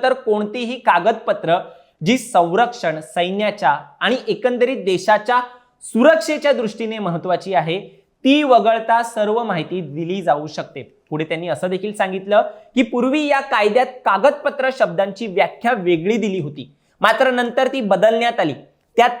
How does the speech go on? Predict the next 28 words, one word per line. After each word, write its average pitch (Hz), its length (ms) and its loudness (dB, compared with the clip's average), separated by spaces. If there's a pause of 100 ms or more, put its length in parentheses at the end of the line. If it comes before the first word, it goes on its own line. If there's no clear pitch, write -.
(120)
इलेक्ट्रॉनिक 240 680 0
डेटाचाही 202 640 0
समावेश 170 500 -6
करण्यात 156 380 -2
आला 156 180 4
आणि 170 300 -2
हे 170 180 -4
बदल 160 380 0 (360)
मोदी 185 280 2
सरकार 196 420 2
सत्तेत 196 460 -2
येण्याच्या 170 420 -4 (180)
आधी 156 320 0
झाले. 135 260 0 (340)
त्यामुळे 277 300 4
सीसीटीव्ही 277 640 -4
फुटेज 247 400 0
हे 226 160 -6
इलेक्ट्रॉनिक 240 760 0
स्वरूपाचं 208 640 -2
डॉक्युमेंट 220 540 -2
आहे 160 260 -2 (300)
आणि 233 140 2 (180)
ते 262 140 6
दिलं 254 260 2
पाहिजे, 165 800 -2
याचं 196 340 0
निवडणूक 208 500 -4